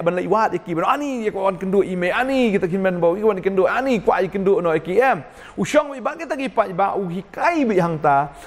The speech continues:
Mar la ker ta wi ari u da kita ki pa ba. Bat ke ke bau le. U ong pan ban hang ni.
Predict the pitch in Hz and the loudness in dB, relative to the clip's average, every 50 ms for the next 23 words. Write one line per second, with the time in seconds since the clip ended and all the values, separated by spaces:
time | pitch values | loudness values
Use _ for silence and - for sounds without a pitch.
0 | - - 190 226 240 226 214 220 - 285 311 339 339 302 220 - 233 220 220 214 | -2 0 2 2 2 2 0 -2 -2 0 4 4 4 4 2 -2 -4 -2 0 0
1 | 208 185 185 170 180 165 151 151 - 156 131 147 131 139 - - 185 180 143 143 | 0 0 0 -2 -2 -2 -2 -4 -6 -6 -8 -6 -8 -8 -4 0 0 0 0 0
2 | 139 127 120 - - - - - _ _ - - - - - - - - - - | -2 -2 -2 -2 -4 -10 -20 -20 _ _ -20 -20 -20 -20 -20 -20 -20 -20 -8 0
3 | 151 208 220 - 190 196 247 - 262 214 220 180 170 170 160 156 147 127 - - | 2 2 2 2 -2 -6 -6 -6 -4 -6 -4 -4 -2 -2 0 0 0 -2 -4 -6
4 | - - - - - - - - - - - 196 - 214 208 185 185 180 170 170 | -14 -20 -20 -20 -20 -20 -20 -20 -20 -6 0 2 2 2 2 0 0 0 0 0
5 | 160 160 156 156 151 135 131 123 | 0 0 -4 -4 -2 -2 -2 -4